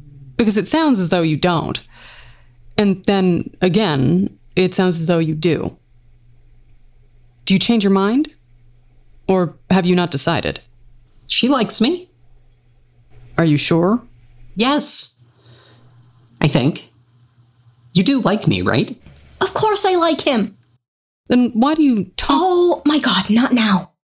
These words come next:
Speaker 3: You said there's a door here? This just looks like, actually, it looks like someone sleeps here?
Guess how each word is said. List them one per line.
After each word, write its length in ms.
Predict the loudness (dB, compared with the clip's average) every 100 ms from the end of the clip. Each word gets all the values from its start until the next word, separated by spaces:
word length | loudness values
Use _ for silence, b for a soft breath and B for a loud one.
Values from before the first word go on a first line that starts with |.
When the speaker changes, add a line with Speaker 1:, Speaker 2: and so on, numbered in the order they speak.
| _ _ -20 B B B B B B B -2
Speaker 3:
You 100 | 0
said 260 | 2 0
there's 180 | 0 2
a 40 | 2
door 220 | 2 2
here? 320 | 0 2 0
This 480 | 0 0 0 -4 -10
just 360 | -4 -2 -2 -2
looks 260 | -2 -2 -2
like, 340 | -2 -4 -16 _ _ _ _ _ _ _ _ _ _ _ _ _ -10
actually, 400 | -4 -2 0 0
it 100 | -2
looks 180 | -2
like 240 | -2 -4 -4
someone 540 | 0 2 2 0 -2 -10 _ _ _ _ -6
sleeps 520 | -4 0 -2 0 -2
here? 180 | 0